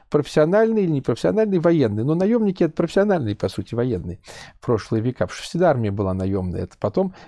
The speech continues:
последние двести лет, изобрели патриотизм жуткий. Вот,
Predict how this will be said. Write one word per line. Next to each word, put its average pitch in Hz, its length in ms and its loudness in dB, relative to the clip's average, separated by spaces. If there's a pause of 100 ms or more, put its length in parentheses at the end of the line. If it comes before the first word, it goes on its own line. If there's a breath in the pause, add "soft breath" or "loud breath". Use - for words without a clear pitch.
последние 117 420 0
двести 117 320 -2
лет, 131 160 -2
изобрели 104 400 -2
патриотизм 95 640 -4
жуткий. - 400 -14 (600 loud breath)
Вот, 151 440 4